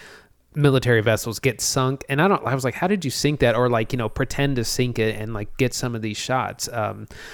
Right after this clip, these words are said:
'cause it's really incredible. And part of what I know Nolan wants to do, he, he wants you to experience things in cinema. He wants you to feel like you're on that boat getting torpedoed or getting shot at by, shot at by enemy fighter planes.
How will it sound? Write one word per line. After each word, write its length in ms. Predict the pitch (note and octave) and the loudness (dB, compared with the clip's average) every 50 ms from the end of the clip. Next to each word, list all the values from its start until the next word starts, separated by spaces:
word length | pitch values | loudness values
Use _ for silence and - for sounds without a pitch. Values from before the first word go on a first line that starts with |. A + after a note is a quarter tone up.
| - - | -2 0
'cause 120 | - C#3+ C3+ | 4 6 6
it's 320 | - C#3 D3+ - - - | 6 6 6 4 2 2
really 280 | D3+ E3+ G3 G#3+ G3 D#3 | 4 6 8 8 8 6
incredible. 420 | C3 - - D3+ D#3+ C3 A#2 A#2 | 4 2 4 4 4 6 4 2
And 120 | A#2 A#2+ - | 2 2 4
part 160 | F3+ G3 F3+ | 4 4 4
of 80 | C#3+ | 6
what 220 | C3 C3 B2+ B2 - | 4 4 2 2 0
I 80 | - C3 | -2 0
know 140 | B2 A#2+ A#2+ | 0 2 2
Nolan 320 | A#2+ A#2+ A#2+ A#2+ A#2 A2+ | 2 2 2 0 0 0
wants 200 | A#2 C3 C3 - | 0 0 0 0
to 60 | - | 0
do, 100 | B2+ B2 | 0 0
he, 180 | A2+ A2+ D3+ D#3+ | 0 0 -2 -2
he 340 | - - B2+ A#2+ A#2+ D#3 D3 | -4 -8 -8 -4 0 0 2
wants 220 | D3+ E3 D#3 - | 2 2 2 2
you 40 | D#3+ | 4
to 80 | C#3+ | 4
experience 800 | C3+ B2 - - - - - D3 D3+ D#3 D3 A#2+ G#2+ G#2 - - | 4 4 2 0 -4 0 4 4 4 4 4 2 0 -2 -2 0
things 380 | - A2+ G#2 G#2 G#2 G#2 G#2 - | 0 0 0 -2 -4 -6 -8 -6
in 180 | - A#2+ A2+ A2 | -6 -6 -4 -4
cinema. 380 | - - B2+ A#2+ A2 G#2 G2+ | -2 -2 -2 -2 -2 -2 -2
He 80 | G#2+ A#2+ | -2 0
wants 180 | B2+ B2 - | -2 -2 -2
you 60 | - A2+ | -4 -4
to 80 | A2+ | -6
feel 540 | - - - - D#3+ D#3+ C#3+ A#2+ A2+ G#2+ G#2 | -6 -4 2 4 6 8 8 8 6 4 2
like 260 | G#2+ G#2 G#2 - - | 0 -2 -2 0 2
you're 140 | C3+ B2+ A#2+ | 4 4 4
on 140 | A2+ A#2 A#2 | 4 2 2
that 300 | A2+ A2 G#2 - - B2+ | 0 0 -2 -2 -2 0
boat 300 | B2 A#2 A2 A2 G#2+ - - - - - - - - _ - | 2 2 2 2 0 -4 -10 -18 -18 -18 -20 -20 -20 _ -2
getting 260 | - C#3 B2 A#2+ A2+ | 0 0 0 0 -2
torpedoed 680 | - B2+ B2 A2+ - - A#2+ A#2 A2 A2 A2 A2 A2 | 0 0 0 -2 -2 -2 -4 -2 -2 -2 -2 -2 -2
or 160 | A#2 A2 A2+ A2 | -2 -2 -4 -2
getting 540 | G#2+ B2 A#2 A2+ A2+ A2 A2+ A#2+ A#2+ A#2 - | 0 0 0 0 0 -4 -4 -6 -8 -8 -6
shot 360 | - - - C3+ A#2+ A#2 A2+ | -4 -2 0 2 2 2 2
at 200 | G#2+ A2 G#2+ - | 0 0 -2 -2
by, 140 | - A2+ - - _ - | -4 -4 -4 -6 _ -8
shot 300 | - - - C3+ A#2+ A2+ | -4 -2 0 2 2 2
at 160 | A2 G#2 A2 | 0 -2 -2
by 320 | - A2 A2 G#2+ G#2 G#2+ G#2 G2+ - | 0 0 0 0 0 -2 -4 -4 -6
enemy 460 | A#2+ A#2 A2 A2 A2 G#2+ G#2+ G#2+ G#2+ | -6 -6 -4 -4 -4 -4 -4 -4 -6
fighter 420 | G#2 - - B2+ A2+ A2+ G2+ F#2 | -6 -4 -2 -2 -2 0 -2 -4
planes. 520 | - - - - G#2 G#2+ G2 G2 - - | -6 -8 -10 -10 -12 -14 -14 -12 -14 -14